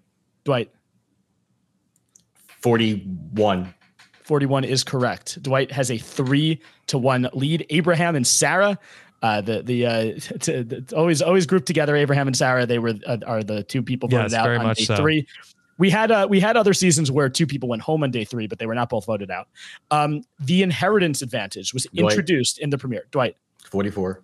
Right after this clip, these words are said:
Speaker 1: Forty-four. Dwight with a four to one lead. All contestants who attempted the Sweat Savvy Challenge were unsuccessful.
Speaker 3: Rob.
Speaker 2: Dwight.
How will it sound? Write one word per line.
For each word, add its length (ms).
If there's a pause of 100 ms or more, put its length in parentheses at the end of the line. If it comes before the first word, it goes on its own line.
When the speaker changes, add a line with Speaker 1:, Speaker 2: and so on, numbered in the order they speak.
(120)
Speaker 1:
Forty-four. 680
Dwight 440
with 120
a 100
four 360
to 80
one 320
lead. 440 (1300)
All 280
contestants 800
who 180
attempted 480
the 80
Sweat 460
Savvy 400
Challenge 460
were 180
unsuccessful. 680
Speaker 3:
Rob. 200
Speaker 2:
Dwight. 200